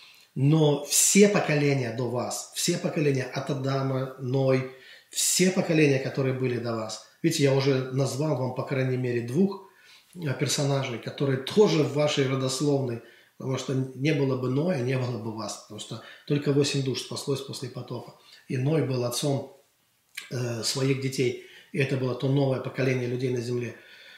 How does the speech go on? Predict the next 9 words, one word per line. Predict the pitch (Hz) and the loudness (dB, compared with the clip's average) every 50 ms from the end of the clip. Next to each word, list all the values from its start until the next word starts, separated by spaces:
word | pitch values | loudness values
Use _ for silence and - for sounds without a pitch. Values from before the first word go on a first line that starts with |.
| - - _ _ _ _ _ _ - | -20 -20 _ _ _ _ _ _ -2
Но | 139 147 143 139 123 | 2 4 4 6 6
были | 180 196 180 170 | 6 8 8 6
те | 147 - - 180 147 | 4 4 4 4 6
люди, | 139 143 147 170 196 220 226 202 196 143 123 110 - - - _ _ _ _ _ - _ _ | 6 6 6 6 6 4 4 2 2 2 0 0 -4 -10 -16 _ _ _ _ _ -20 _ _
которые | - 143 - 175 160 160 160 160 - 190 | -8 -2 0 4 4 4 4 4 2 2
искали | 147 - - - - - 170 170 170 175 170 165 | 2 2 2 0 -2 -2 -2 -2 0 2 2 2
Бога, | 147 135 147 151 143 139 127 120 98 - - - - - _ _ _ | 2 4 4 4 4 4 2 0 -4 -6 -8 -12 -18 -20 _ _ _
которые | - 135 - - 160 151 156 | -6 -2 0 2 4 6 6
молились | 147 147 147 147 147 139 131 135 151 165 180 175 156 135 120 - - - - - | 6 6 6 4 4 4 4 4 4 4 4 2 2 0 0 -2 -4 -8 -12 -16